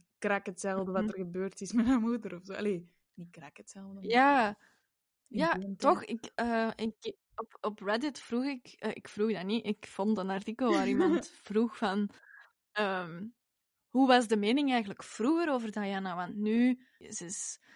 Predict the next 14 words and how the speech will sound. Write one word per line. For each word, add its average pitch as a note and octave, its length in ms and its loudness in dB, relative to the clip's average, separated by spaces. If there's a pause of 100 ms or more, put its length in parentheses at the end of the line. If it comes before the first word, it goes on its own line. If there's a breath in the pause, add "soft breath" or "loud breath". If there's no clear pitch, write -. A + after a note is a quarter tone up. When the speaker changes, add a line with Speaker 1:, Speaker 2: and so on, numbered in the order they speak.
(360 loud breath)
Speaker 2:
fantastisch A3 680 2
en G#3 160 -2
de G#3 120 0
mooiste A3+ 460 0
vrouw G3 320 0
ooit F#3 300 -6
geleefd A3+ 600 2
en F#3 140 -6
wauw, F3+ 360 -6
wauw, F#3+ 160 -4
Speaker 1:
Ja, F#3 100 -4
ja, G3 80 -2
Speaker 2:
wauw. A#3 240 2
Speaker 1:
ja. G3+ 200 -10